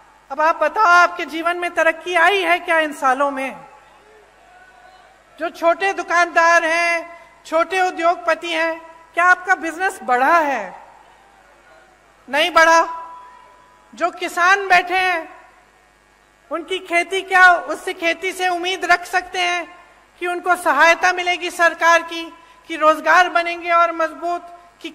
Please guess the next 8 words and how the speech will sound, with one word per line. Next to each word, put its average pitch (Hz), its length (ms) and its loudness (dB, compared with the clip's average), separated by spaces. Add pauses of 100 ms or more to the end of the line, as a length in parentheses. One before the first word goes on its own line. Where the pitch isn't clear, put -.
कमाई 320 360 2
अच्छी 359 320 -2
होगी? 359 400 -2 (600)
क्या 311 120 2
उम्मीद 330 340 -2
रखते 330 360 0
हो 415 100 4
आप? 339 400 4